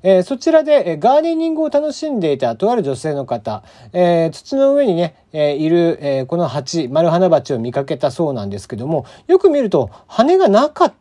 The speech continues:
たそうなんですね。で、えー、羽がないというのをちょっとかわいそうに思ったところ、えー、砂糖水を与えて、えー、この花のところにね、まあ、ちょっと餌をあげて、まあ、元気が出たかなということで、えー、花のところに置いておいたそうなんですけども、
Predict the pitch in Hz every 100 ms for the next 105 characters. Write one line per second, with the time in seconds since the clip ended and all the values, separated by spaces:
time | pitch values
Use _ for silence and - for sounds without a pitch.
0 | _ 107 - 123 139 104 87 - 170 -
1 | _ _ _ _ _ _ _ _ _ 175
2 | 226 - 170 156 214 208 202 254 269 285
3 | 285 240 208 190 165 190 165 180 196 190
4 | 226 175 147 175 175 143 185 - 185 208
5 | 165 - - 165 165 170 247 226 165 147
6 | 127 123 123 165 160 - 233 196 - 139
7 | 135 127 120 113 104 - - 151 135 123
8 | 139 196 190 185 190 214 147 131 127 160
9 | - 185 143 131 131 175 - 143 147 -
10 | 185 - - - 151 180 165 139 180 180
11 | 156 185 226 220 190 196 247 277 208 -
12 | - 156 151 139 156 175 170 175 190 196
13 | 190 208 196 165 165 165 170 170 170 160
14 | 143 117 151 139 117 110 104 - 113 147
15 | 208 117